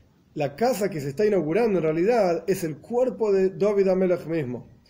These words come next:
Él estuvo enfermo en algún momento de su vida y Dios lo curó. Y por lo tanto él está agradeciendo para reinaugurar su propia casa, es decir, su propio cuerpo. Ahora él está sano.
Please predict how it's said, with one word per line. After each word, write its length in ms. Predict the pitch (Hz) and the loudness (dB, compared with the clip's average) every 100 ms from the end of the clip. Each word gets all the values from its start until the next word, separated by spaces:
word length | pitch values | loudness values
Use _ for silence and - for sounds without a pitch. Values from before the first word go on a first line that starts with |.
| - _ | -20 _
Él 180 | 214 220 | 0 2
estuvo 440 | 190 190 208 190 | 2 2 2 4
enfermo 540 | 165 147 170 156 151 165 | 2 -2 0 2 2 -2
en 80 | 143 | -2
algún 180 | 139 | -2
momento 280 | 170 165 175 | -2 -2 -2
de 60 | 160 | -6
su 140 | 160 | -6
vida 420 | 139 131 135 139 - - - _ - | -4 -4 -4 -8 -16 -20 -20 _ -6
y 140 | 208 | -4
Dios 680 | 185 208 214 196 151 - - | 0 2 4 4 2 -2 -6
lo 200 | 165 170 | 0 0
curó. 680 | 170 160 147 127 127 - - _ - | 0 0 2 0 -2 -10 -20 _ -10
Y 80 | |
por 180 | 156 165 | -4 0
lo 140 | 170 190 | 0 2
tanto 400 | 269 247 220 202 | 2 2 2 2
él 80 | |
está 220 | 185 190 185 | 2 0 0
agradeciendo 760 | 160 143 139 - 180 190 196 | 0 0 -4 -2 0 2 0
para 160 | 160 156 | 0 -2
reinaugurar 880 | 151 190 196 175 151 165 202 208 | 2 2 2 0 0 0 2 0
su 200 | 165 147 | -2 -10
propia 440 | - 214 202 190 143 | -2 -2 0 0 0
casa, 300 | 202 233 226 | 0 0 0
es 60 | |
decir, 380 | 175 165 254 277 - - | 0 0 -4 -4 -10 -14
su 160 | - 190 | -6 0
propio 280 | 240 240 | 2 2
cuerpo. 320 | 196 262 196 160 | 2 2 2 0
Ahora 160 | 220 | 0
él 60 | 214 | 0
está 180 | 190 226 | -2 0
sano. 600 | 277 269 214 131 - | 4 4 2 0 -6